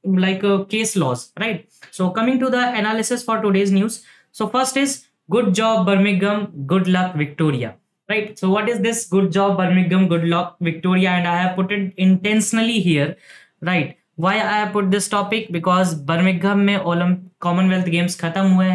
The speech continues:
हैं and विक्टोरिया में Commonwealth Games होंगे, right? विक्टोरिया में Commonwealth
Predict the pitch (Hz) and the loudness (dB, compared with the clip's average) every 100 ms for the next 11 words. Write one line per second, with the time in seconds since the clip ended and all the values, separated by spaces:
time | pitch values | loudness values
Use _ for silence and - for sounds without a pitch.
0 | 190 190 - - - 156 156 147 170 - | 0 -2 -12 -20 -6 -2 0 0 -2 -2
1 | 185 185 196 202 196 190 165 160 165 156 | 2 2 2 2 0 0 0 0 0 0
2 | 151 139 143 151 156 - 156 170 170 135 | -2 -2 -2 -2 -6 -6 0 2 2 0
3 | 110 - _ _ - 143 170 139 - _ | -4 -10 _ _ -6 -2 -2 -2 -6 _
4 | _ - 139 170 - 185 190 190 208 196 | _ -6 -4 -4 -2 0 2 2 2 2
5 | 185 180 170 156 165 156 151 151 | 0 0 0 2 2 0 -2 -2